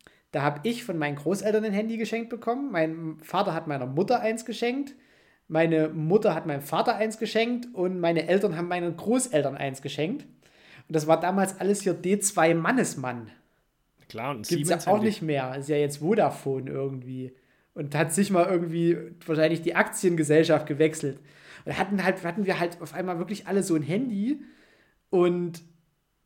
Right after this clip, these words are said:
Speaker 1: ja, dann warst du halt mobil erreichbar. Das waren halt zwar so riesen-, riesengroße Klopper. Ich hab meins tatsächlich auch nicht. Ich hab, mein allererstes Handy hab ich noch.
Speaker 2: Mhm.
Speaker 1: Trium Astral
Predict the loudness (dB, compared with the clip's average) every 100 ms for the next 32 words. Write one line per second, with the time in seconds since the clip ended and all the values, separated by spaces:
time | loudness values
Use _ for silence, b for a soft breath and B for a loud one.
0 | -6 -2 -2 -4 -12 -10 -10 -6 -6 -2
1 | -2 -2 0 0 0 2 2 2 0 2
2 | 2 2 -2 -2 -4 -4 -2 0 0 -2
3 | -2 -4 -6 -6 -4 0 0 0 -2 -2
4 | 0 -2 -2 -2 -2 -2 -2 -2 0 0
5 | 0 -4 -6 -6 -8 -6 -2 0 0 -4
6 | -6 -6 -4 -4 -4 -4 -8 -10 -16 b
7 | b b b -8 0 2 2 -2 -4 -6
8 | -6 -2 -2 -2 -6